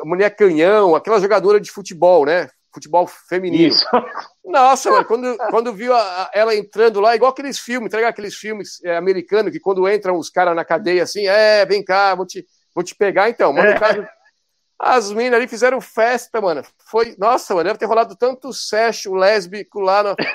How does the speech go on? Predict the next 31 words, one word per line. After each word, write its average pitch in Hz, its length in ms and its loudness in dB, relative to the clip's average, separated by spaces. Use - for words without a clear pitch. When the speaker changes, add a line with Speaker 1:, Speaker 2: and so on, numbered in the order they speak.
Speaker 1:
nessa... 180 260 -4
<laughs> - 800 -4
A 269 100 0
mina 285 400 2
foi - 140 -2
toda 262 260 2
lambida. 233 720 -4
Speaker 2:
Menos 226 560 2
de - 80 2
atroar, 165 560 2
né? 202 180 0
Speaker 1:
Não, 320 340 4
isso - 160 -2
não - 80 4
Speaker 2:
Ah, - 60 2
Speaker 1:
foi 294 100 4
Speaker 2:
sim. 285 60 -2
Speaker 1:
emenda, 202 400 0
não. 214 240 0
A 170 80 0
cadeira 240 400 0
é 214 40 2
lotada, 196 600 2
foi, 202 320 -4
sei - 160 -12
lá, 226 100 4
vinte 202 540 -6
atuar, 196 500 0
né? 190 300 -4
Vinte 196 400 -8
ou 139 120 -6